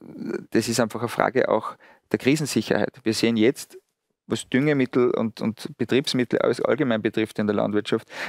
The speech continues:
eine vielfache Preissteigerung. In kürzester Zeit ist die Kurve so raufgegangen, sind Stickstoffdünger verdreifacht oder was jetzt, was jetzt der jetzige Stand ist.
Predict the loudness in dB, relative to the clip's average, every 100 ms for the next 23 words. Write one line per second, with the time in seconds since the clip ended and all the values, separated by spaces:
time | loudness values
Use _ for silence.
0 | -4 0 2 0 -2 0 0 2 0 0
1 | 0 0 0 -2 -2 -8 -12 _ _ _
2 | _ _ _ -4 2 0 0 -2 2 4
3 | 4 0 0 0 0 2 2 0 -2 -2
4 | -2 -2 -2 -2 0 -2 0 -2 0 0
5 | 0 0 0 -6 -2 0 2 0 -4 -4
6 | -4 -2 -2 -2 -4 -4 -6 -6 -6 -4
7 | -8